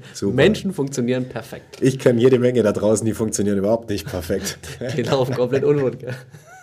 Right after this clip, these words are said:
Speaker 2: <laughs> Aber wieder unsere Landkarte oder deine oder meine oder wie auch immer.
Speaker 1: Richtig, das war als Scherz natürlich,
Speaker 2: Ja.
Speaker 1: ja, aus Spaß. Ähm, ja, was meinen wir damit, wenn wir sagen, Menschen funktionieren perfekt? Weil, naja, viel da draußen, wenn wir uns die Welt angucken,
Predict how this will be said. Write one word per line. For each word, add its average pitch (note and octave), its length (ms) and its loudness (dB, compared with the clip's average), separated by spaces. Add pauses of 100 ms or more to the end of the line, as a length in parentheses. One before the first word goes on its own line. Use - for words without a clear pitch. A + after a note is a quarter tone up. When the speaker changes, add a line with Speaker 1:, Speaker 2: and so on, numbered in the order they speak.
(160)
Speaker 2:
<laughs> - 1000 -8
Aber C#3 200 2
wieder D3+ 160 4
unsere D#3+ 180 2
Landkarte C3 400 0
oder A#2+ 140 -2
deine C3 240 0
oder A#2 140 -2
meine C3+ 280 -2
oder A#2+ 180 -2
wie B2+ 140 -6
auch C#3 140 -8
immer. - 220 -6
Speaker 1:
Richtig, A2+ 240 0
das G#2+ 180 2
war A2+ 80 4
als G2+ 140 -2
Scherz - 320 -2
natürlich, G#2 480 0
Speaker 2:
Ja. A#2 220 0
Speaker 1:
ja, - 40 -8
aus - 80 -8
Spaß. - 380 -4 (600)
Ähm, G#2+ 380 0 (320)
ja, G#2 180 0
was C3 140 -2
meinen D#3 240 0
wir D#3+ 80 -2
damit, C3+ 380 -2
wenn B2 160 0
wir A2+ 80 -2
sagen, A2 360 0
Menschen G#2+ 360 -4
funktionieren G2+ 760 -2
perfekt? E2 600 -10 (180)
Weil, A2+ 380 2 (460)
naja, G#2+ 540 0
viel C#3 260 -2
da B2+ 100 2
draußen, A2 580 0
wenn G#2 100 0
wir A2 80 2
uns A2 140 2
die C#3+ 140 6
Welt A#2+ 180 2
angucken, G#2+ 640 -2